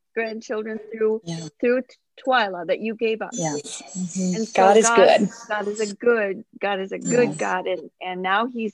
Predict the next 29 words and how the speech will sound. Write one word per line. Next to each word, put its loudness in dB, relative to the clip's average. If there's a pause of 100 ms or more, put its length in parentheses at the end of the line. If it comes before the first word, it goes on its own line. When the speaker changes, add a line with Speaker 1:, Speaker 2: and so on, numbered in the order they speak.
(100)
Speaker 1:
helping -2
you -6
spread 0
that -2
news -6 (140)
to 0
Speaker 2:
Mm-hmm. 4
Speaker 1:
others. 4
I -16
Speaker 2:
Mm-hmm. 0
Speaker 1:
think 2
you 6
also 2
wanted 0
to -6
share -4
a -6
scripture -6 (160)
tonight -4
that -8
you, 0 (340)
that 2
you 0 (120)
had 2
Speaker 2:
Yes. 0 (320)
Speaker 1:
kind 2
of -2
spoken -4 (720)
or 8